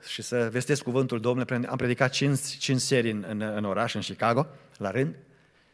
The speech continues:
Și gazda care, familia care ne-a invitat la masă, mi-a zis: "Frate Gog, dacă mai chemăm niște familii să stea de vorbă cu dumneavoastră, să vă pună niște întrebări, este ok?" Zic: "Cum să nu?"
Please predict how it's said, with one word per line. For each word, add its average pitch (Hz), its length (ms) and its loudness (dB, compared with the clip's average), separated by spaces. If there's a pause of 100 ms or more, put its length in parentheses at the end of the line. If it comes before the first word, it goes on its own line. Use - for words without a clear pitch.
(180)
Și 123 600 2 (1700)
gazda 160 340 10
care, 123 420 4
familia 147 320 6
care 139 120 2
ne-a 123 100 2
invitat 123 260 4
la 131 80 8
masă, 147 340 4 (220)
mi-a 139 160 6
zis: 151 320 2 (340)
"Frate 151 260 -2
Gog, 147 140 0
dacă 139 260 4
mai 151 120 6
chemăm 156 260 4
niște 139 220 0
familii 139 360 4
să 123 140 -4
stea 180 160 0
de 147 100 2
vorbă 143 260 4
cu - 80 -4
dumneavoastră, 120 380 -2
să 104 80 -12
vă 120 80 -2
pună 147 200 0
niște 127 220 0
întrebări, 120 460 4
este 110 220 -2
ok?" 101 160 -2
Zic: - 460 0
"Cum 285 160 2
să - 140 -4
nu?" - 140 -12